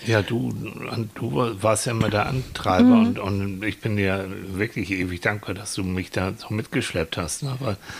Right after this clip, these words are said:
Speaker 1: so ich dann war ja, bin ja, war ja eher der Typ, auch muss das sein, <laughs> kostet
Speaker 2: Das
Speaker 1: so viel
Speaker 2: wieder so,
Speaker 1: Geld.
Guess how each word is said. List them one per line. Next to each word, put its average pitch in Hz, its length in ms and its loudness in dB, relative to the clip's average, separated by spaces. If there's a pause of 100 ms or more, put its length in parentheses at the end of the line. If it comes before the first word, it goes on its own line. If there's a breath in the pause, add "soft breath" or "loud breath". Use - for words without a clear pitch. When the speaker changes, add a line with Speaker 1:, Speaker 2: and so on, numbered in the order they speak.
(280 loud breath)
Speaker 1:
so 123 100 6
ich 113 160 4
dann 98 180 -2
war 113 140 4
ja, 113 160 2
bin 110 300 0
ja, 107 240 4 (160)
war 87 160 4
ja 98 260 2 (1040 loud breath)
eher 113 180 4
der 107 140 2
Typ, - 180 -8
auch 98 160 2
muss 107 260 2
das - 440 0
sein, 113 380 6
<laughs> - 0 -
kostet 117 460 2
Speaker 2:
Das - 120 6
Speaker 1:
so - 80 -2
viel - 80 4
Speaker 2:
wieder 196 120 4
so, - 60 6
Speaker 1:
Geld. 131 260 4